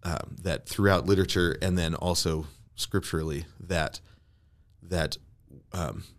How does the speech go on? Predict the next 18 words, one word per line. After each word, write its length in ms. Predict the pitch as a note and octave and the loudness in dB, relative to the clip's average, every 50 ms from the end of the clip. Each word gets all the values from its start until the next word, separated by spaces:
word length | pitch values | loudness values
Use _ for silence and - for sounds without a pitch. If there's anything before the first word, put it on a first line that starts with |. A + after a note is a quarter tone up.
| - _ _ - | -20 _ _ -12
the 140 | - F2+ - - | -10 -10 -10 -6
easiest 540 | G2 B2+ D3+ D3 A#2+ G#2+ G2+ F#2 E2 - - | -2 0 0 2 4 4 4 4 4 2 -2
way 180 | F2+ E2+ D#2+ D#2+ | -2 0 0 0
to 80 | D2 | -4
hold 260 | D2+ - F2 E2+ E2 D#2 | -4 -2 -2 -2 -2 -2
a 40 | D#2 | -4
society 640 | - - E2+ - - E2+ E2 E2+ D#2+ D#2 D2+ - | -6 -4 -4 -2 -2 -2 0 0 -2 -2 -4 -6
together 480 | - - D2 D#2+ C#2 - - - - - - - - _ - | -8 -8 -8 -8 -8 -8 -10 -10 -12 -12 -16 -20 -20 _ -12
is 160 | - E2+ - - | -8 -6 -4 -2
to 100 | F#2+ E2 | -2 0
get 180 | F#2+ F2+ F2+ | -2 -2 -2
them 180 | - F2 E2 D2+ - | -2 -4 -4 -2 -2
all 260 | - F#2 F2+ F2+ - - | 0 0 2 2 0 -2
angry 360 | E2 E2 E2+ D#2+ D2+ D2+ D2 | -4 -4 -4 -4 -6 -6 -8
at 120 | - - - | -8 -10 -12
the 80 | - | -12
same 260 | - - - - - - | -10 -10 -10 -12 -12 -12
thing 260 | - - - - | -12 -12 -12 -12